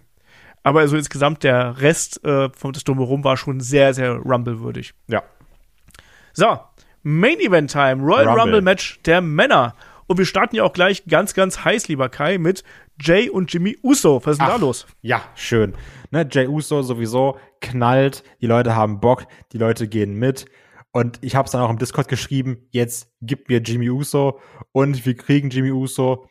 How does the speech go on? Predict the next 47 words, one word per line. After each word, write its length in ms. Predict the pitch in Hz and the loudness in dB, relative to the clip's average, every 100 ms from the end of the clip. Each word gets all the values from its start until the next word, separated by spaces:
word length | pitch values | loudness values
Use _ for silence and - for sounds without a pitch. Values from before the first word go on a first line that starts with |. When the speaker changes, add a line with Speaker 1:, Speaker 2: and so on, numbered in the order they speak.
| _ | _
Speaker 2:
Das 140 | 113 | -8
macht 320 | 123 117 - - | -2 -2 -2 0
Bock. 160 | 139 | 0
Er 80 | 117 | 0
kommt 200 | 135 127 | -2 -2
auch 120 | 120 | -2
raus 260 | 113 131 131 | 2 2 2
mit 180 | 123 127 | -4 -2
dem 220 | 117 117 - - | -2 -4 -12 -10
Yeet 440 | 117 135 143 - | -8 -6 -8 -6
No-Shirt, 920 | 123 127 143 - 139 131 135 135 - _ _ _ _ 131 | -2 0 0 -2 -2 0 0 -2 -8 _ _ _ _ -12
äh, 140 | 131 | -8
durchgestrichen. 1040 | 120 135 - 131 - - 131 - 135 127 - _ _ _ _ _ _ | -4 -4 -4 -8 -8 -8 -8 -6 -8 -8 -12 _ _ _ _ _ _
Für 100 | - | -10
sowas 320 | 110 117 117 - | -2 0 0 -2
liebe 160 | 107 | -6
ich 60 | 104 | -4
den 140 | 98 | -4
Rumble. 360 | 85 95 87 - - | -4 -4 -4 -8 -8
Also 200 | - 110 - - | -6 -6 -8 -8
auch 180 | 135 - | -2 0
das 200 | - 127 - | 0 -2 0
Speaker 1:
Ja. 60 | |
Speaker 2:
hier, 40 | 135 | 0
die 140 | 123 | 0
beiden, 480 | 113 107 120 120 120 | 0 2 0 -4 -6
das 180 | 113 - | -8 -8
ist 260 | - - - | -12 -10 -8
auch 140 | 120 | -8
ein 80 | 120 | -6
WrestleMania-Match, 920 | 117 - 110 101 110 110 95 90 - | -6 -8 -10 -8 -4 -4 -4 -10 -14
finde 280 | - 92 90 | -14 -12 -10
ich. 120 | 82 - - - | -12 -16 -20 -6
Das 160 | 120 - | -6 2
sollte 280 | 131 135 | 2 2
man 120 | 147 123 | -2 -2
denen 120 | 113 | -4
auch 160 | 101 - | -6 -4
geben. 320 | 127 131 135 - - | 0 0 -2 -10 -10
Das 180 | 113 104 | -8 -2
haben 140 | 135 | -2
die 80 | 135 | -2
sich 240 | 120 117 117 | -6 -8 -2
auch, 240 | 117 - _ _ _ - | -2 -2 _ _ _ -8
meine 360 | 113 151 156 | -2 0 0
Güte, 260 | 120 135 - | -4 -6 -6
f-, 180 | - | -12